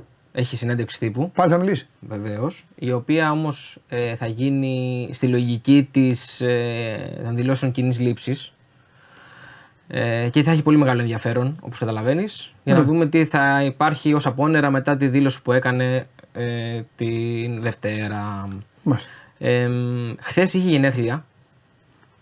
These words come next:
Speaker 1: Η επο του ευχήθηκε χρόνια πολλά και τα
Speaker 2: Α,
Speaker 1: λοιπά,
Speaker 2: σωστό.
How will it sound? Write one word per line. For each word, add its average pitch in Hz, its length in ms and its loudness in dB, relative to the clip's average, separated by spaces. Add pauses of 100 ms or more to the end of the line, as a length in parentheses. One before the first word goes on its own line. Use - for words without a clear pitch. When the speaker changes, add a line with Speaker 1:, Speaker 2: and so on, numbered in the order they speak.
(1120)
Speaker 1:
Η 123 180 0
επο 131 220 2
του 120 220 -2
ευχήθηκε 110 600 -6
χρόνια 110 240 -6
πολλά 104 200 -6
και 98 80 -2
τα 104 60 -2
Speaker 2:
Α, 101 40 -6
Speaker 1:
λοιπά, 104 180 -6
Speaker 2:
σωστό. 107 120 -6